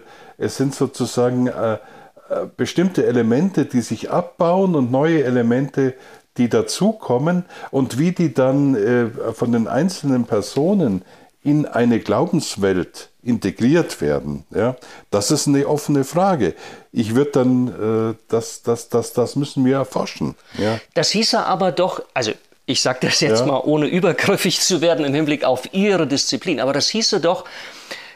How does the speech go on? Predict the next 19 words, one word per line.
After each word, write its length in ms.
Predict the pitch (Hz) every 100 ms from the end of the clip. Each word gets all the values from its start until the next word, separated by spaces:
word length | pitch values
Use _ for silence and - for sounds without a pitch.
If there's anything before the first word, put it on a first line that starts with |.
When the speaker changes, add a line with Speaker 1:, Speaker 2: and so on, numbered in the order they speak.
| _
Speaker 2:
dass 340 | 165 165 - -
die 760 | 147 135 156 151 143 139 139 -
Religions-, 1300 | 104 139 135 120 131 156 202 208 - - - - -
die 140 | -
empirische 580 | 139 - 220 226 - 175
Religionsforschung 920 | 156 127 147 190 - 170 - 170 165 - _ _ _ _ -
auch 280 | 180 214 135
wirklich, 460 | 202 - 370 269
so 140 | 208 175
wie 40 |
Sie, 220 | 160 -
Sie 140 | 147 165
das 180 | 160
angedeutet 640 | - 165 233 240 190 196 160
haben 240 | 180 185
und 220 | - 170
ja 100 | 160
auch 140 | 143 -
vorhaben, 500 | - 220 135 143